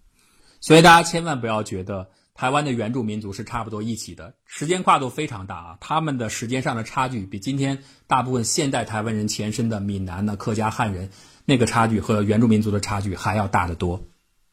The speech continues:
从刚才我们的分析，大家可以得知，台湾原住民当中最古老的那些民族，比如泰雅族、排湾族，你可以说它不是汉族的后支，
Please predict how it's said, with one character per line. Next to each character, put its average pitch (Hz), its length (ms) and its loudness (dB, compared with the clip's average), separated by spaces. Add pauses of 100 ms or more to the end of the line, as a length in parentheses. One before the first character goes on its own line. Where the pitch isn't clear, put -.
(240)
从 156 200 2
刚 202 160 4
才 151 220 6
我 123 60 6
们 107 120 0
的 110 60 0
分 131 180 0
析， 127 120 -2
大 120 120 4
家 120 80 6
可 120 140 -2
以 104 60 0
得 98 240 -2
知， 110 180 -4
台 123 300 -2
湾 147 260 2
原 120 220 0
住 160 120 2
民 110 200 2
当 120 160 0
中 120 100 0
最 160 160 0
古 127 240 0
老 156 180 8
的 104 80 0
那 110 120 0
些 120 120 0
民 113 220 2
族， 107 100 -2
比 101 140 -4
如 98 140 -4
泰 - 180 -6
雅 107 160 -4
族、 98 140 -8
排 104 200 -6
湾 113 200 -2
族， 92 240 -8
你 110 80 -8
可 156 100 -2
以 151 80 2
说 151 160 0
它 151 100 4
不 123 160 -4
是 131 140 -4
汉 123 320 -2
族 95 160 -10
的 95 80 -10
后 90 220 -8
支， 92 200 -12